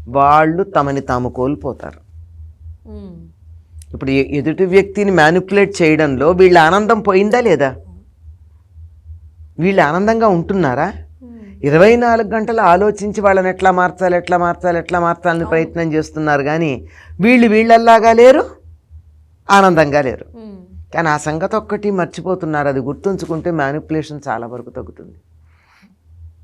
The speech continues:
Speaker 2: అవును.
Speaker 1: Especially in relation.
Speaker 2: రిలేషన్స్, అవును.
Speaker 1: చాలా అరుదుగా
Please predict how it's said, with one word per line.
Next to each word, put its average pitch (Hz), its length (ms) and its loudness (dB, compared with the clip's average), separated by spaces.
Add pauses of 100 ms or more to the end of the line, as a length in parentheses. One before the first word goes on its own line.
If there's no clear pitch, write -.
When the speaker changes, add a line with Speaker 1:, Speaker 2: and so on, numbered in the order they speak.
(360)
Speaker 2:
అవును. 180 180 -20 (340)
Speaker 1:
Especially 185 560 -4
in 139 160 -4 (520)
relation. 143 320 -6 (380)
Speaker 2:
రిలేషన్స్, 185 540 -20 (100)
అవును. 196 200 -20 (2250)
Speaker 1:
చాలా 170 400 -8
అరుదుగా 160 540 -8